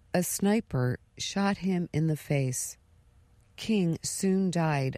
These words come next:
of his wounds. The shooter was identified as a criminal who had escaped from jail. James Earl Ray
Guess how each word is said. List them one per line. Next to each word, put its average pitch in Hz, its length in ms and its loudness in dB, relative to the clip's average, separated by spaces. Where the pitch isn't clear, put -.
of 143 160 -2
his 156 260 -2
wounds. 135 540 -2
The 170 140 2
shooter 190 640 0
was 170 220 0
identified 160 1000 0
as 156 180 2
a 151 80 0
criminal 156 800 0
who 175 120 0
had 165 220 2
escaped 165 720 -2
from 156 280 0
jail. 143 560 0
James 175 580 0
Earl 180 320 2
Ray 151 540 2